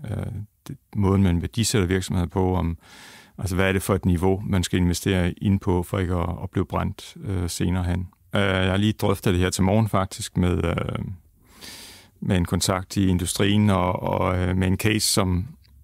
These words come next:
øh, fik en meget høj værdisætning for et år siden. Øh, syvogtyve gange, øh, omsætningen. Og, øh, og de var så ved at lave investeringen nu til otte gange omsætningen. Øh, og det er altså en virksomhed, som, øh,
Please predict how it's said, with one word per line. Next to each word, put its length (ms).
øh, 360
fik 200
en 60
meget 200
høj 160
værdisætning 800
for 200
et 60
år 160
siden. 420
Øh, 380
syvogtyve 540
gange, 380
øh, 480
omsætningen. 720
Og, 320
øh, 340
og 160
de 80
var 60
så 120
ved 100
at 80
lave 200
investeringen 520
nu 60
til 240
otte 280
gange 240
omsætningen. 580
Øh, 180
og 160
det 80
er 40
altså 160
en 100
virksomhed, 480
som, 340
øh, 280